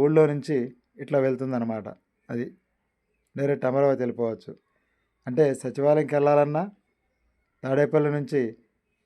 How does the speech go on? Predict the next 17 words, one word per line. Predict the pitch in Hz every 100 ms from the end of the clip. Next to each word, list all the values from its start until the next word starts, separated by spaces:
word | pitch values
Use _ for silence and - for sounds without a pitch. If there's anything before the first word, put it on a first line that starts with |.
| _ 135
మన | 135 117
గన్నవరం | 127 139 151 143 127
విమానాశ్రయంకి | 139 143 143 151 139
వెళ్ళాలన్నా, | 143 139 143 151
విజయవాడ | 131 139 139 139
వెళ్ళాలన్నా, | 139 139 135 135
ఏదైనా | 160 160 160
సరే | 156 131
మధ్య | 131 170 156
మార్గంగా | 147 139 151 165 196 - _ - 131
ఈ | 143
రోడ్డుని | 156 156 131 131 _ _ _ -
అలా | 135 131
అభివృద్ధి | 127 156 143 131
చేసుకుంటూ | 139 - 139 131 151 123 - _ _ -
ఐదు | 139 127
సంవత్సరాలు | 139 147 147